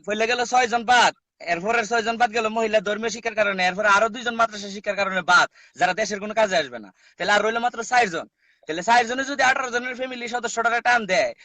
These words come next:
তাহলে এই, এই ফ্যামিলিটা কবে উন্নত হবে? আর এই একই ফ্যামিলি যদি আঠারো জনের ফ্যামিলি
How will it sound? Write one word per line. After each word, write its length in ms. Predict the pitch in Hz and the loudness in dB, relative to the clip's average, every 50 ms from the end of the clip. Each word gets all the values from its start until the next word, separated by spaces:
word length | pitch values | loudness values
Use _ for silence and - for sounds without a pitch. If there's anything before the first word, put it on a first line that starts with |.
| - _ | -6 _
তাহলে 200 | 202 208 220 233 | 0 2 2 2
এই, 280 | 240 247 240 240 233 262 | 0 0 -4 -8 -8 -10
এই 200 | 254 254 247 240 | -8 -8 -8 -6
ফ্যামিলিটা 420 | - 233 247 247 247 240 233 240 240 | -6 -6 -6 -4 -4 -4 -4 -2 -4
কবে 160 | 269 277 277 | -4 -4 -4
উন্নত 240 | 277 269 254 247 220 | -4 -4 -4 -2 0
হবে? 280 | 196 170 139 117 107 98 _ _ _ _ _ _ _ _ _ _ _ | 0 0 0 0 -4 -12 _ _ _ _ _ _ _ _ _ _ _
আর 160 | - 156 165 | -4 -2 -2
এই 140 | 180 214 233 | 0 0 0
একই 240 | 247 254 254 277 277 | 0 0 0 -2 -4
ফ্যামিলি 360 | 269 302 302 294 294 285 285 | -4 -2 -2 -2 -4 -4 -6
যদি 200 | 247 285 254 262 | -6 -6 -2 2
আঠারো 280 | 254 247 240 240 233 226 | 2 2 2 0 -2 -4
জনের 240 | 220 233 233 240 220 | -4 -4 -6 -6 -6
ফ্যামিলি 320 | 233 240 233 226 220 220 | -6 -6 -6 -6 -6 -8